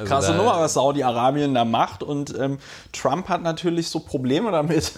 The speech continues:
Speaker 2: <laughs> das zu verurteilen, weil er geschäftlich da wohl <laughs> irgendwie ganz dick in Saudi-Arabien drin ist. Und was ja auch mittlerweile in den U S A gang und gäbe sein soll,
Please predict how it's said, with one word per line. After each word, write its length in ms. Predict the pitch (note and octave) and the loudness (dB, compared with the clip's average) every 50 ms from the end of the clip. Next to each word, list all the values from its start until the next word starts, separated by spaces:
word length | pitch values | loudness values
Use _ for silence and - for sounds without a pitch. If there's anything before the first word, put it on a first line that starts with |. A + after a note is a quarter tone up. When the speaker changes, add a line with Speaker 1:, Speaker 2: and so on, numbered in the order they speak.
| - - - | -14 -16 -16
Speaker 2:
<laughs> 160 | - - - | -14 -12 -2
das 240 | - C3+ C3+ - - | 0 0 0 0 -2
zu 140 | - - D#3 | -2 -2 0
verurteilen, 580 | - D3+ - D3 G3 B3 - D#3+ D#3 D3+ D3+ | 0 2 2 2 2 4 2 2 2 2 2
weil 140 | C#3+ C#3 C#3 | 2 2 2
er 80 | C3+ C3 | 2 0
geschäftlich 580 | C#3 C3+ - - D3+ F3 - - - D#3 - | 0 -2 -2 -2 -2 -2 -2 -4 -6 -6 -2
da 200 | - C#3+ C3 C3+ | -2 -2 0 2
wohl 140 | C3+ C3+ C3+ | 2 2 2
<laughs> 80 | C#3 C#3 | 2 2
irgendwie 300 | D3+ C#3+ C#3 - F3+ C3+ | 0 -2 0 -2 -2 -4
ganz 400 | C3 - D#3 C#3+ - - - - | -2 -2 -2 -2 0 -2 -4 -4
dick 360 | C3 B2 A#2+ F3 F#3 - - | -6 -4 -4 -4 -4 -4 -2
in 100 | - - | -2 -2
Saudi-Arabien 920 | C3+ - C3 C3 - D#3 C#3+ C3 A#2 A#2+ A2+ B2 B2+ C#3+ D3 C3+ C3 B2+ B2 | 0 0 2 2 2 2 0 0 0 0 0 2 0 0 0 0 0 -2 -2
drin 220 | A#2+ D3 F3+ F3 D#3+ | -2 -2 -2 -2 -2
ist. 200 | F3+ F#3 - - - - - - - - | -4 -6 -8 -14 -18 -20 -20 -18 -4 0
Und 320 | E3 F3+ G#3+ G#3+ F#3 E3 | 2 2 2 0 0 0
was 180 | D3+ E3 E3 - | 0 0 0 0
ja 160 | F3+ D3+ D3+ | -2 -2 0
auch 220 | C3 D3+ F3 - | 0 -2 -2 -2
mittlerweile 520 | E3+ E3+ E3 - E3+ D#3 D3 C#3+ E3 E3 C#3+ | -4 -6 -4 -4 -2 -2 0 -2 -2 -2 -4
in 120 | B2+ D3 | -4 -4
den 180 | D3+ D3+ C#3 C#3+ | -4 -4 -4 -4
U 80 | D#3 | -4
S 100 | D3+ C#3+ - | -4 -4 -6
A 220 | - B2 C#3 D#3+ | -6 -4 -4 -2
gang 260 | D3 B2+ B2+ D#3 E3 C#3+ | 0 0 0 0 0 0
und 160 | C#3+ C3 - | -2 -2 2
gäbe 280 | B2 B2 D3 E3+ F3 D3+ | 2 2 4 4 2 0
sein 440 | - C#3+ D3 D3 D3 D#3 D#3+ D3+ - | 2 2 4 4 2 2 -2 -4 -4
soll, 440 | G2 A#2+ B2 A#2 B2 C3+ D#3 F3 F#3 | -4 0 2 4 4 4 4 2 0